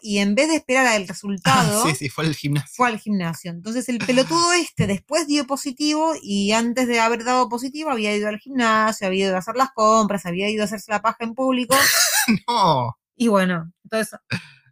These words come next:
Speaker 1: todo Nueva Zelanda entró en lockdown.
Speaker 2: ¿Es común que se haga la paja en público acá? ¿Tenés idea?
Speaker 1: Seguramente, sí, ahí está lleno de pelotudos.
Speaker 2: ¿Tenés idea si es un kink, eh, frecuente?
Speaker 1: Son todos re boca yoda.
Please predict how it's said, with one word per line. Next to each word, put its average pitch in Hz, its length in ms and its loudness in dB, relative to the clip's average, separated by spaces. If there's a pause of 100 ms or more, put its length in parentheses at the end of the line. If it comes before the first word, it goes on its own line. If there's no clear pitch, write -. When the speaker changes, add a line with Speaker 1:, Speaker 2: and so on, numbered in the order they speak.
(240)
Speaker 1:
todo 254 180 8
Nueva 262 220 8
Zelanda 254 400 0
entró 214 200 0
en 180 120 -6
lockdown. 165 280 -10
Speaker 2:
¿Es 233 120 -4
común 220 260 0
que 302 80 -6
se 165 100 -6
haga 165 140 0
la 147 120 0
paja 175 200 -8
en 151 60 -8
público 214 260 -14
acá? - 140 -20 (760)
¿Tenés 202 160 2
idea? 466 220 6
Speaker 1:
Seguramente, 233 420 4
sí, 247 120 -6
ahí 277 100 -2
está 220 240 -8
lleno 190 220 -6
de 151 80 -4
pelotudos. 156 440 -8
Speaker 2:
¿Tenés 160 200 -2
idea 220 300 2 (120)
si - 140 -18
es - 120 -20
un 143 140 -6
kink, 175 320 -2 (160)
eh, 127 440 -10 (320)
frecuente? 196 520 -8
Speaker 1:
Son 208 500 -4
todos 214 260 0
re 208 180 0
boca 185 200 -2
yoda. - 480 -18